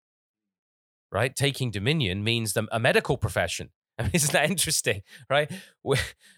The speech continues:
people who sometimes speak against the idea of dominion are very happy to go for a vaccine, uh, very happy to go to their doctor. Well, what is medicine if it's not the attempt to take dominion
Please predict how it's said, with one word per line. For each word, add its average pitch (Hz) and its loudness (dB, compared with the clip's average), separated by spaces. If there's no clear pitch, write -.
people - 2
who 139 0
sometimes 135 0
speak 139 -2
against 143 0
the 131 0
idea 123 2
of 113 -4
dominion 110 0
are 98 -4
very 131 2
happy 127 -2
to 107 -8
go 123 0
for 104 -4
a 98 -2
vaccine, 127 0
uh, 120 4
very 131 0
happy 139 -2
to 120 -2
go 127 2
to 117 -4
their 113 4
doctor. 131 -2
Well, 127 0
what 170 0
is 139 -2
medicine 135 0
if 123 -4
it's - -4
not 139 2
the 120 -6
attempt 127 -4
to 117 -2
take 143 -2
dominion 123 -2